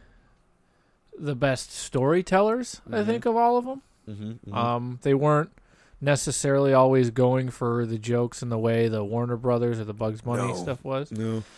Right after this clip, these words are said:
Speaker 1: But they
Speaker 2: Or
Speaker 1: were
Speaker 2: even
Speaker 1: great
Speaker 2: Ub Iwerks
Speaker 1: storytellers.
Speaker 2: Flip the Frog cartoons,
Speaker 1: You
Speaker 2: for
Speaker 1: know,
Speaker 2: goodness sakes.
Speaker 1: yeah, they
Speaker 2: Yeah.
Speaker 1: were great, uh, storytellers. Um,
Speaker 2: Mm-hmm.
Speaker 1: you know, I, we, even if you like Disney now, there's a certain level of cynicism that comes with knowing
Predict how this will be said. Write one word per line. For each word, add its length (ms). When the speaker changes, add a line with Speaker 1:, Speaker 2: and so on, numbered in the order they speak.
Speaker 1:
But 120
they 120
Speaker 2:
Or 40
Speaker 1:
were 80
Speaker 2:
even 80
Speaker 1:
great 200
Speaker 2:
Ub 100
Iwerks 0
Speaker 1:
storytellers. 640
Speaker 2:
Flip 280
the 80
Frog 340
cartoons, 360
Speaker 1:
You 60
Speaker 2:
for 60
Speaker 1:
know, 200
Speaker 2:
goodness 200
sakes. 180
Speaker 1:
yeah, 360
they 180
Speaker 2:
Yeah. 40
Speaker 1:
were 100
great, 400
uh, 240
storytellers. 960
Um, 440
Speaker 2:
Mm-hmm. 80
Speaker 1:
you 100
know, 240
I, 240
we, 460
even 280
if 160
you 100
like 320
Disney 340
now, 280
there's 220
a 60
certain 360
level 360
of 100
cynicism 840
that 160
comes 320
with 420
knowing 600